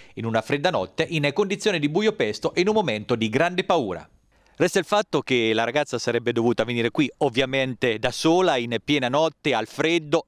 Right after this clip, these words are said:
naturalmente con tanto buio, e riuscire ad entrare da questa finestra sul retro, da questa piccola finestra sul retro, in maniera ovviamente molto complicata. Se Andrea avesse fatto tutto da sola, dirigendosi in questo casolare prima dell'alba dopo aver litigato con il fidanzato,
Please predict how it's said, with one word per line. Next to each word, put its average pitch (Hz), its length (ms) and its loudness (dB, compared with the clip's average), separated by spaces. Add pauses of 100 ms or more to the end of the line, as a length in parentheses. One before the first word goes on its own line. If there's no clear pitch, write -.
naturalmente 120 720 -2
con 123 280 0 (140)
tanto 175 400 0
buio, 220 500 0
e 190 160 2
riuscire 214 600 0
ad 160 220 -2
entrare 170 560 0 (200)
da 151 120 0
questa 202 280 0
finestra 160 680 0
sul 151 240 0
retro, 156 400 2
da 135 80 0
questa 170 280 0
piccola 202 460 0
finestra 156 540 -2
sul 151 260 0
retro, 139 640 2
in 123 180 -6
maniera 117 400 0
ovviamente 113 500 -2
molto 123 240 0
complicata. 107 600 -6 (360)
Se - 220 0
Andrea 208 380 2
avesse 139 260 0
fatto 151 340 0
tutto 156 220 0
da 131 100 2
sola, 127 360 2
dirigendosi 120 580 -2
in 120 160 0
questo 156 260 2
casolare 156 440 0
prima 190 300 0
dell'alba 160 500 2
dopo 123 160 -2
aver 139 180 0
litigato 139 460 0
con 135 120 -2
il 127 80 -2
fidanzato, 139 680 -2